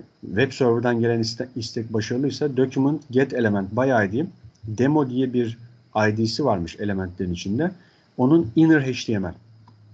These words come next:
Yani bu I D'ye sahip label'ın ya da herhangi bir buton,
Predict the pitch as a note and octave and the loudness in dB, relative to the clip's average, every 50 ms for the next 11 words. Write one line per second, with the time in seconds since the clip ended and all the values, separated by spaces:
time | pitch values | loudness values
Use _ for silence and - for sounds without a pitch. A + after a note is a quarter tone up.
0 | - - - - _ _ _ _ A2 G#2+ A2 A2+ A#2+ A#2+ A#2 - - - _ _ | -20 -20 -20 -20 _ _ _ _ -4 -2 0 0 -2 -4 -6 -12 -20 -20 _ _
1 | _ - - - G2+ F#2+ G2 G#2+ C#3+ E3+ F3+ F3 E3+ F3 - - _ _ _ _ | _ -20 -20 -18 -14 -10 -2 2 4 6 6 4 2 0 -8 -20 _ _ _ _
2 | B2+ B2 B2 B2 A#2+ A2+ A#2 C#3 D3+ D3+ D3 - C3 A2+ G#2+ G2+ F#2 - - - | 0 2 2 2 2 0 0 0 0 0 -2 -2 -2 0 0 -2 -4 -6 -12 -10
3 | G2 F#2+ G2+ A#2 C3 C3+ B2+ A#2+ G#2 G2+ G2 G2 G#2+ G#2+ A2 A2 A2+ A2+ A#2+ A#2+ | -6 -2 0 2 2 2 2 0 0 0 0 0 0 0 0 2 2 2 0 0
4 | A#2 A2 A2 G#2 F2+ F2+ G#2+ A2 G#2+ - A2+ F#2+ F2 E2+ | -2 -2 -2 -2 -2 -2 -4 -6 -4 -2 -4 -2 -2 -6